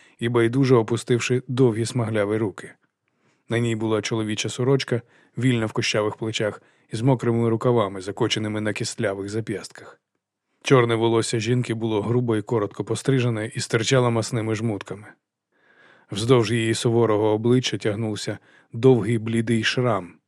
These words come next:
Тонкі губи невдоволено кривились, але найбільше в ній відштовхували очі, що виблискували жовтизною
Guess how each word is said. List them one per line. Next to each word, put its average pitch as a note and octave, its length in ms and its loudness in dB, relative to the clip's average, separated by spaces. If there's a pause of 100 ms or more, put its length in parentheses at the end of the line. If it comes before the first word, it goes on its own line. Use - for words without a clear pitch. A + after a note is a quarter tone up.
(260)
Тонкі A2+ 320 -4
губи A#2 340 0
невдоволено G#2 640 -2
кривились, A2 540 0 (320)
але A2+ 240 2
найбільше A#2 540 2
в A2+ 80 -2
ній A#2+ 360 2
відштовхували A#2 880 0
очі, A#2+ 340 0
що - 200 -6
виблискували G#2 640 -4
жовтизною A2+ 640 -2